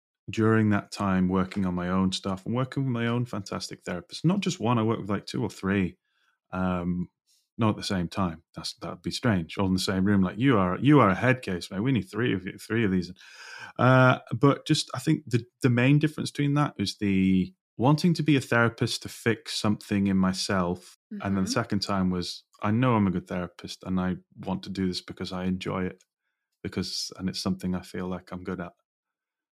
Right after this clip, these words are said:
Speaker 1: you know, and I think that was the difference. Um, and yeah, that self-forgiveness. Yeah, there was a bit of shame and worry and anxiety, I think, quite naturally.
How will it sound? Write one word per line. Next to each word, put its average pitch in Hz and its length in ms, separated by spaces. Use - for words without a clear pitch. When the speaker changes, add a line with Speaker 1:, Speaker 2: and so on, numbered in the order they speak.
Speaker 1:
you 95 100
know, 92 180
and 98 180
I 98 120
think 113 220
that 104 160
was 98 140
the 95 100
difference. - 800
Um, 90 760
and 113 160
yeah, 131 100
that 110 140
self-forgiveness. 104 920
Yeah, 190 140
there 156 80
was 92 100
a 82 40
bit - 160
of 80 140
shame 87 300
and 87 180
worry 92 380
and 90 80
anxiety, 90 580
I - 20
think, 90 140
quite - 200
naturally. 92 560